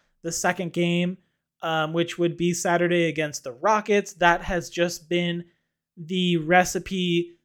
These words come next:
that, um, the sports performance coaching staff has seemed to be,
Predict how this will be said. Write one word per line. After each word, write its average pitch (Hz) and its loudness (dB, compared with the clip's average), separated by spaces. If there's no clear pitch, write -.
that, 175 2
um, 156 0
the 160 0
sports 185 0
performance 175 -2
coaching 190 -2
staff 170 4
has 165 0
seemed 170 0
to 156 -4
be, 160 2